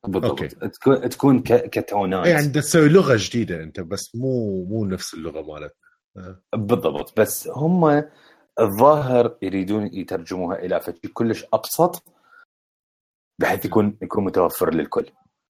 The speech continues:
Speaker 1: طبعًا، أني هاي الشغلة أكثر شيء عجبني بمؤتمر فيسبوك، لأنه،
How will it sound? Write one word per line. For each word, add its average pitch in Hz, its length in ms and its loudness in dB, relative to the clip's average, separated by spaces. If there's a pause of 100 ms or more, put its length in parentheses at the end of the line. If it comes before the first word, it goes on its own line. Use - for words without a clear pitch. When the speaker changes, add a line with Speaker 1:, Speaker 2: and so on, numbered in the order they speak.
(220)
Speaker 1:
طبعًا، 110 360 4 (480)
أني 175 240 6
هاي 147 440 6 (1200)
الشغلة 113 460 2
أكثر - 640 -4
شيء 107 380 -4
عجبني 90 500 -6
بمؤتمر 80 540 -10
فيسبوك، - 520 -16 (420)
لأنه، 98 600 -6